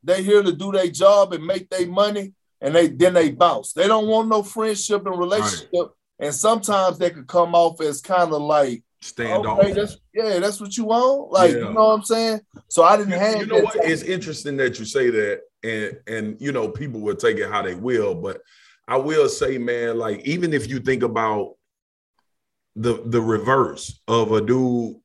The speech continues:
Speaker 2: from America going overseas to play basketball, I'm
Speaker 1: Mm-hmm.
Speaker 2: sure it's some stuff that they gotta deal with, and I ain't making no excuses. I'm just talking about, like, what could be the cause. But when I look at Gobert and D Mitch, bro, um,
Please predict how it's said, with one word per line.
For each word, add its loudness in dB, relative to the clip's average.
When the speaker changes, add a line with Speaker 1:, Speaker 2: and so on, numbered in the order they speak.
Speaker 2:
from -4
America 0
going -4
overseas -6
to -10
play -4
basketball, -4
I'm -2
Speaker 1:
Mm-hmm. -8
Speaker 2:
sure 0
it's -2
some -2
stuff 2
that 2
they -2
gotta 0
deal 0
with, -6
and -2
I 2
ain't -2
making -2
no -4
excuses. -6
I'm -4
just -6
talking -4
about, -4
like, -6
what -4
could -2
be -6
the -10
cause. -4
But 0
when 4
I 6
look 4
at 2
Gobert 2
and -6
D -4
Mitch, -2
bro, -8
um, -2